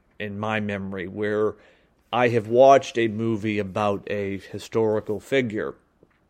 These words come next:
and when I'm watching it, I'm not seeing fill in the blank actor playing a, a, a,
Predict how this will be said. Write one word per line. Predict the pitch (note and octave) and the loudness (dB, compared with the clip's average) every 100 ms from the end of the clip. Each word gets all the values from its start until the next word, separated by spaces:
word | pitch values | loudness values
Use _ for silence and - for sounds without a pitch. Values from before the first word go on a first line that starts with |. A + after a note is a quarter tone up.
| _ _ _ - - | _ _ _ -20 -4
and | B2+ B2 A2+ G#2 | 0 2 0 -2
when | A#2 | -2
I'm | A2+ A2+ A2+ | -2 -4 0
watching | B2+ C3+ C3 A#2+ A2 | 2 2 0 -4 -4
it, | G#2+ G#2 _ _ _ _ - | -4 -6 _ _ _ _ -6
I'm | B2 C3+ | -2 -2
not | C3 A#2 | -2 -4
seeing | - C3 B2 A#2 A2+ F#2+ - _ _ _ _ _ _ _ _ - | -4 -2 -2 -2 -6 -10 -16 _ _ _ _ _ _ _ _ 0
fill | C3 B2+ | 2 2
in | A#2 | -2
the | |
blank | A2+ A#2 G#2+ G2+ - | -2 -2 -4 -6 -6
actor | A#2+ A#2 - - A2 | -2 -2 -4 -6 -6
playing | - C3 A#2 A2+ G#2+ G2+ _ - _ _ _ _ _ _ - | -4 -4 -2 -2 -4 -8 _ -20 _ _ _ _ _ _ -14
a, | A2+ - | -14 -10
a, | A2+ | -8
a, | G#2 G#2 G2+ G2+ G2+ | -4 -4 -6 -8 -8